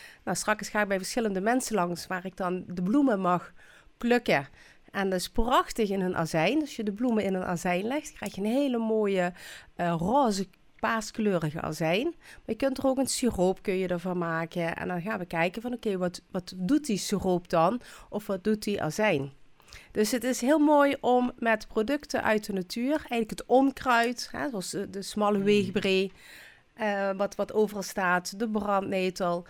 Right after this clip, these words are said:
Speaker 1: ja, die koppelen wij eigenlijk aan de keuken.
Speaker 2: En dit is natuurlijk, eh,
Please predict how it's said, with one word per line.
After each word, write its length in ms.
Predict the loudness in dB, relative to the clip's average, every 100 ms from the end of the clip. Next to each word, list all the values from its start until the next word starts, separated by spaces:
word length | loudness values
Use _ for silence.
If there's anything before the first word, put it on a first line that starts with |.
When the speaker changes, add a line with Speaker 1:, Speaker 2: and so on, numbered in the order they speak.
| -18 -20 -20 -8
Speaker 1:
ja, 180 | -2 0
die 160 | 0
koppelen 400 | 2 0 0 0
wij 200 | 2 2
eigenlijk 560 | 2 2 0 0 -2 -2
aan 200 | -4 -4
de 80 | -6
keuken. 440 | -4 -2 -2 -6 -10 -16 -20 -20 -20 -6
Speaker 2:
En 140 | 4
dit 160 | 6 6
is 120 | 4
natuurlijk, 720 | -2 -2 0 0 0 -2 -4
eh, 440 | -4 -2 0 2